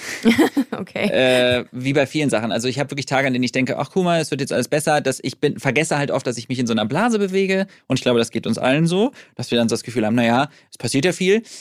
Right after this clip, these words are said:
Speaker 2: Ähm, und ich war letztens in einer, ich hab einen, einen Vortrag gehalten, beziehungsweise es war mehr so ein Interview in der Uni. Da ging's eben auch um, äh, das Thema Klima und Aktivismus und, äh, vegane Ernährung. Und dann hab ich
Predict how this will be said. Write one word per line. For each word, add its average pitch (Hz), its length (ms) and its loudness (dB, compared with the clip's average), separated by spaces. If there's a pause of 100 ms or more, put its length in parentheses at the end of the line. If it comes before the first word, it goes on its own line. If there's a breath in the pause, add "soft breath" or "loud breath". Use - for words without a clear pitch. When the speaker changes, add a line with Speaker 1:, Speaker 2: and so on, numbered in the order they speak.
(100)
Speaker 2:
Ähm, 127 520 2
und 131 300 0
ich 110 120 -6
war 123 80 4
letztens 131 320 -2
in 123 140 -2
einer, 117 320 0
ich 131 100 -8
hab 135 100 -8
einen, 120 180 0 (340)
einen 113 260 0
Vortrag 156 420 0
gehalten, 139 280 0
beziehungsweise 113 420 -2
es 107 100 -10
war 110 80 2
mehr 110 140 2
so 110 80 -2
ein 113 60 0
Interview 127 380 0
in - 120 -4
der 117 140 2
Uni. 170 340 2 (480 loud breath)
Da 127 100 2
ging's 131 200 0
eben 113 160 2
auch 135 180 0
um, 113 480 2
äh, 113 220 0
das 113 100 -6
Thema 113 360 0 (200)
Klima 160 640 2
und 117 200 0
Aktivismus 151 840 -2
und, 113 320 0 (100)
äh, 113 120 0
vegane 117 260 2
Ernährung. 104 420 -2 (100)
Und 123 340 2 (680)
dann 131 160 2
hab 143 100 2
ich 151 200 -4